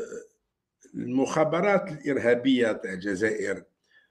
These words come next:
آه، قاعدة تبث في أخبار، وأحيانًا هما بعد كانوا يظنوا باللي، آه، الأخبار هي صحيحة. مثلًا البارح كان دايرين عرس في، آه،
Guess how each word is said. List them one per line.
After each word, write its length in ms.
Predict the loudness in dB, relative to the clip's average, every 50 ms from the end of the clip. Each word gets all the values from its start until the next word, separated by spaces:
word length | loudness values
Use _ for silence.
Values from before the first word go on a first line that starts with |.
| _ _ -12
آه، 80 | -12
قاعدة 400 | -10 -6 -4 0 4 8 8 8
تبث 540 | 8 6 2 -8 -2 0 0 0 0 -4 -16
في 380 | -20 -18 -8 -4 -4 -4 -4 -4
أخبار، 500 | -8 -8 -4 -2 0 2 2 2 2 0
وأحيانًا 440 | -2 -2 0 4 4 4 4 4 4
هما 240 | 6 6 6 6
بعد 480 | 4 2 0 0 2 2 2 0 -2 0 2
كانوا 300 | 4 4 4 4 4 4
يظنوا 840 | 4 2 2 4 4 6 6 6 6 6 4 4 4 2 2 0 -2
باللي، 840 | -4 -6 -6 -6 -6 -6 -6 -4 -2 0 0 0 0 -2 -4 -6 -12 _ _ _ _ _ _ _ _ -2
آه، 600 | 2 4 4 6 6 6 6 6 6 6 4 2
الأخبار 460 | 0 -2 -4 -4 0 2 4 4 4 4
هي 60 | 2
صحيحة. 440 | -2 -6 -8 -8 -8 -8 -8 -10 -10
مثلًا 240 | -10 -8 -6 -4
البارح 400 | -4 -2 0 0 0 0 0 0
كان 220 | -2 0 0 2 4
دايرين 320 | 4 4 4 4 2 2
عرس 380 | 2 2 2 4 4 2 0 -2
في، 460 | -2 0 2 2 4 2 2 0 0
آه، 580 | -2 -2 -4 -6 -6 -8 -10 -12 -14 -16 -16